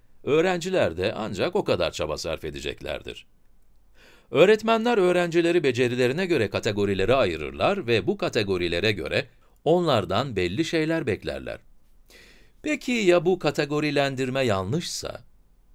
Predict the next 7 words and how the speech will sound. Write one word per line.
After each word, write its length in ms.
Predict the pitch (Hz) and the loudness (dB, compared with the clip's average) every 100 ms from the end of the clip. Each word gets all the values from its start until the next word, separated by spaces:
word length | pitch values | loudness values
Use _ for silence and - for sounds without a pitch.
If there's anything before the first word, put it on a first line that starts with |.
| - - | -20 -4
Durum 300 | 180 254 208 | -2 -2 0
böyle 200 | 277 320 | 0 2
olduğunda, 680 | 151 98 80 73 65 85 165 _ _ _ - | 2 0 -4 -12 -8 -8 -10 _ _ _ 0
öğrenci 680 | 127 135 131 117 127 135 - | 2 2 0 -2 -4 -4 -4
yeterince 600 | 156 151 190 123 95 117 | -6 -4 -6 -4 -4 -2
zorlanamayacaktır 1160 | 95 85 85 85 76 71 67 65 - 170 151 | -2 -2 -4 -6 -8 -10 -8 -10 -4 -4 -2
ve 200 | 107 117 | -2 -2